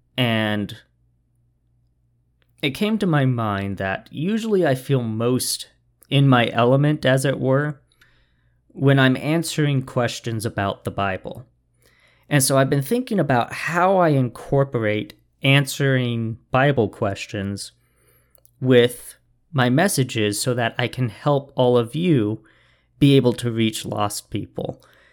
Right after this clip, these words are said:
And to me, it does seem like those two things are very closely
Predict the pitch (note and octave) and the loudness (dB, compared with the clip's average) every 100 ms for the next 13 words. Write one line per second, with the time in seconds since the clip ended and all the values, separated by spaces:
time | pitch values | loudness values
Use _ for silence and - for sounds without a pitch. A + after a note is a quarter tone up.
0 | _ _ _ _ _ _ _ _ _ _ | _ _ _ _ _ _ _ _ _ _
1 | _ - C#3 C3 D3 D3+ G#3 G3 - - | _ -4 -2 -2 -2 -2 0 0 -2 -2
2 | D3 D3+ - - C#3 B2+ A2 G#2+ B2 A#2 | -2 0 -2 -2 0 0 -2 -2 0 0
3 | A2 - - A#2 A2 A#2 A2+ A2+ G#2 G2+ | -2 -8 -6 -6 -6 -6 -6 -6 -8 -10
4 | G2 G2 - _ _ C3 C#3 D#3 C#3+ - | -10 -12 -18 _ _ -4 2 2 2 -2
5 | - C3 C3 - B2 A2+ G#2+ | -2 0 0 -2 -4 -2 -4